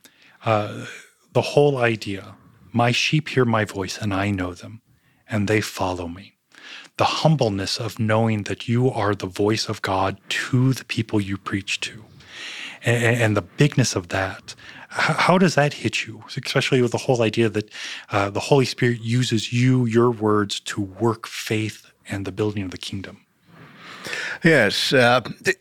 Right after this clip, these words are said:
Speaker 2: that's interesting. I walk up into the pulpit thinking,
Speaker 1: Oh, yeah.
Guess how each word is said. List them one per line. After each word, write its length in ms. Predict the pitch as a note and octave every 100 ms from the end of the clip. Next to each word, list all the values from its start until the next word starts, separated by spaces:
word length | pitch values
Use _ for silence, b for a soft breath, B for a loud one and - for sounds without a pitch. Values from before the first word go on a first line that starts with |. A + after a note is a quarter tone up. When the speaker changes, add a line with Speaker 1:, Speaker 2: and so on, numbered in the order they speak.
| - - -
Speaker 2:
that's 200 | A#2+ A#2+
interesting. 500 | A2+ G#2 - G#2 G2+
I 20 |
walk 320 | F#2 A2+ -
up 120 | A#2+
into 160 | A2 G2
the 100 | F2+
pulpit 520 | - - G#2 - -
thinking, 420 | - A2 G2 G2
Speaker 1:
Oh, 100 | A2
yeah. 240 | G2+ F#2